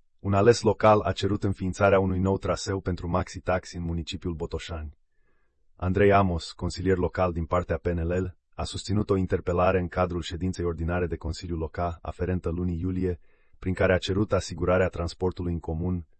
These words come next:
pentru botoșenenii dintr-o zonă a periferiei. "Propun înființarea unei rute de Maxi Tax pe traseul Eternității, drumul Tătarilor, deoarece sunt cetățeni în vârstă care locuiesc pe aceste străzi și nu au cum ajunge în oraș,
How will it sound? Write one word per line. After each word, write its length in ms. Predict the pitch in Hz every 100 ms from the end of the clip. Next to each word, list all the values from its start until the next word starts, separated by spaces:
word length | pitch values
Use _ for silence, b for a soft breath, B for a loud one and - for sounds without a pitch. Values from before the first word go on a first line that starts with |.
| _
pentru 220 | 90 85
botoșenenii 580 | 87 82 - 87 90 92
dintr-o 280 | 85 78 78
zonă 360 | 82 87 82 -
a 100 | 82
periferiei. 720 | - 80 - 85 - - - _ _
"Propun 340 | 101 98 135
înființarea 540 | 135 113 104 - 110 104
unei 240 | 98 92
rute 260 | 90 110 95
de 80 |
Maxi 340 | 87 92 - 92
Tax 360 | - 90 -
pe 120 | - 85
traseul 460 | - - 101 95
Eternității, 800 | 87 90 82 78 92 85 78 71 - _
drumul 380 | - 85 101 98
Tătarilor, 680 | 90 80 87 87 80 73 - - _ _ -
deoarece 380 | 95 95 95
sunt 180 | 104 104
cetățeni 440 | 101 101 92 113 104
în 100 | 87
vârstă 500 | 104 98 - 82 - _
care 200 | 90 85
locuiesc 460 | 87 - 95 95
pe 80 | -
aceste 360 | 80 - - 82
străzi 420 | - 87 87 80
și 120 | 92
nu 120 | 98
au 100 | 98
cum 160 | 90 95
ajunge 340 | 87 90 85
în 60 | 87
oraș, 460 | 80 85 90 -